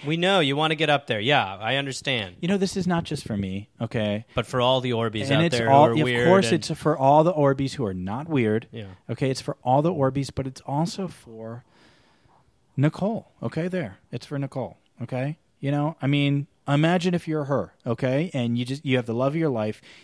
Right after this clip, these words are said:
Speaker 2: hearing you talk about this all the time, okay? And, and, you know, how great it is, and, and, and, and then never getting to experience it, okay? I mean, you know, she's
Speaker 1: Nicole?
Speaker 2: Yeah.
Speaker 1: Nicole?
Speaker 2: Yes. Yeah, Kidman. But I do not want to talk about it.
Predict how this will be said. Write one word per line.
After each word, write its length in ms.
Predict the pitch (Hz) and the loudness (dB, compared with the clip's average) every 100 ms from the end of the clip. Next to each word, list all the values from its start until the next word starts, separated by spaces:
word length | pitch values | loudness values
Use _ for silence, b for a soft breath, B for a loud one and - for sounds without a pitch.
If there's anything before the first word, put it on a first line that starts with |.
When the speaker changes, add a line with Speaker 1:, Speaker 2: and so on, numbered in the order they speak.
| b | b
Speaker 2:
hearing 360 | - 180 185 202 | -6 0 2 2
you 60 | |
talk 260 | 180 160 147 | 2 2 2
about 200 | 139 135 | -2 0
this 180 | 120 - - | -4 -6 -2
all 280 | 143 143 143 | 2 2 2
the 100 | 135 | 0
time, 400 | - 95 85 - _ - | -4 -10 -16 -20 _ -4
okay? 400 | 120 139 131 127 B B | -2 0 0 0 B B
And, 180 | 135 143 | -6 -4
and, 180 | 139 139 | -4 -2
you 100 | 139 | 2
know, 80 | 127 | 0
how 220 | 107 - 131 | 0 -4 -2
great 280 | 143 165 | 0 0
it 100 | 160 | 0
is, 340 | 156 156 151 135 | 0 2 2 0
and, 160 | 113 - b | -4 -6 b
and, 180 | - 131 | -10 -8
and, 300 | 131 127 131 160 | -8 -6 -8 -4
and 200 | 175 214 | -2 0
then 180 | 262 294 | 0 0
never 240 | 320 320 | 0 -2
getting 240 | 302 294 | -4 -4
to 100 | 285 | -2
experience 600 | 285 - - 294 311 240 | -2 -2 -2 0 0 -2
it, 120 | - - _ _ | -4 -8 _ _
okay? 260 | 196 240 240 | -4 -2 0
I 60 | 240 | 2
mean, 240 | 247 247 - | 2 0 -4
you 120 | 226 | -2
know, 120 | 233 | 0
she's 120 | 202 160 | 2 4
Speaker 1:
Nicole? 440 | 160 202 247 262 _ _ _ _ _ _ _ - | 6 6 4 0 _ _ _ _ _ _ _ -2
Speaker 2:
Yeah. 360 | 240 262 175 | 0 2 0
Speaker 1:
Nicole? 680 | 156 - 175 170 196 254 269 _ _ _ - | 0 0 4 6 6 4 0 _ _ _ 0
Speaker 2:
Yes. 580 | 196 233 - - - _ _ _ _ _ _ | 2 4 0 -8 -14 _ _ _ _ _ _
Yeah, 160 | - 226 | 2 2
Kidman. 420 | - 247 165 98 | 4 2 2 2
But 140 | 165 175 | 0 2
I 100 | 190 | 2
do 260 | - 214 | 6 8
not 380 | 226 269 294 240 | 10 10 8 6
want 180 | 233 262 | 4 6
to 40 | 226 - | 4 6
talk 300 | 262 269 277 | 6 6 4
about 440 | 226 226 190 127 | 6 6 6 4
it. 160 | - | -2